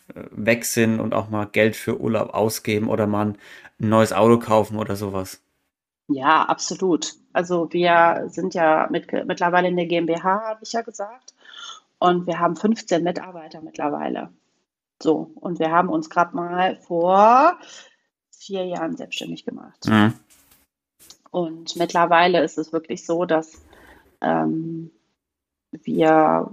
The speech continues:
Speaker 2: für viele Bereiche auch einfach jetzt Mitarbeiter haben, ne? Dass mein Mann das nicht mehr alles alleine machen muss, das Engineering und alles, sondern dass wir einfach...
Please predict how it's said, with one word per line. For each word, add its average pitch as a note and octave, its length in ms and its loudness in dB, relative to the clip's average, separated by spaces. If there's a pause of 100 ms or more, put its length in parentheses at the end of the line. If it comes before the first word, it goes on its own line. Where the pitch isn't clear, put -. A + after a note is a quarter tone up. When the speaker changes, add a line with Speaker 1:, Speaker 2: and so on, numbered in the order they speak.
(180)
Speaker 2:
für - 320 -6
viele G#3 260 -2
Bereiche F3+ 720 2
auch F3 120 -4
einfach - 320 -6
jetzt G3 180 -6
Mitarbeiter F#3+ 560 2
haben, D#3+ 320 0
ne? G3 140 -2
Dass G3+ 180 -6
mein F3+ 140 -2
Mann F3 160 0
das F3+ 160 -4
nicht F#3 160 -12
mehr - 140 -6
alles D#3+ 200 -4
alleine E3 320 -2
machen E3+ 260 -2
muss, E3 180 -8
das E3+ 160 -10
Engineering E3+ 680 -6
und - 200 -8
alles, G3 420 -6 (580)
sondern F#3+ 320 2
dass F#3 180 -4
wir F#3 140 4
einfach... F3+ 640 -2